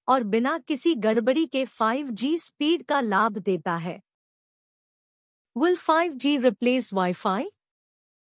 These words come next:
Most likely, the two technologies will coexist for a period of time as network rollouts progress.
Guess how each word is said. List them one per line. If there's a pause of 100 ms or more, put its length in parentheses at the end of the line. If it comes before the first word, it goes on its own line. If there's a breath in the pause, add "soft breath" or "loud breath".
(200)
Most
likely, (200)
the
two
technologies
will
coexist
for
a
period
of
time (160)
as
network
rollouts
progress.